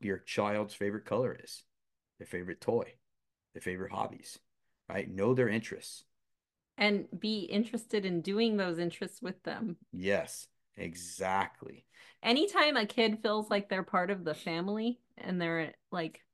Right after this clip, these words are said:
Speaker 2: an integral part of the family, uh, they're just gonna act so much better.
Speaker 1: Mm.
Speaker 2: When they're, when they feel like they're on the outskirts, like, you're always telling them, "Get out of my room," or "Get out of here," or, you know, "Don't talk. I don't wanna hear your opinion."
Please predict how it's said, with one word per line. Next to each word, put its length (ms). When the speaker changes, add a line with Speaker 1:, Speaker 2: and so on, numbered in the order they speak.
Speaker 2:
an 80
integral 540
part 240
of 60
the 80
family, 520
uh, 240
they're 180
just 220
gonna 180
act 280
so 100
much 240
better. 340
Speaker 1:
Mm. 340
Speaker 2:
When 200
they're, 380
when 180
they 140
feel 180
like 180
they're 120
on 120
the 120
outskirts, 600
like, 160
you're 100
always 180
telling 280
them, 140
"Get 120
out 80
of 60
my 100
room," 340
or 140
"Get 180
out 140
of 80
here," 220
or, 260
you 80
know, 140
"Don't 240
talk. 340
I 60
don't 100
wanna 140
hear 160
your 260
opinion." 600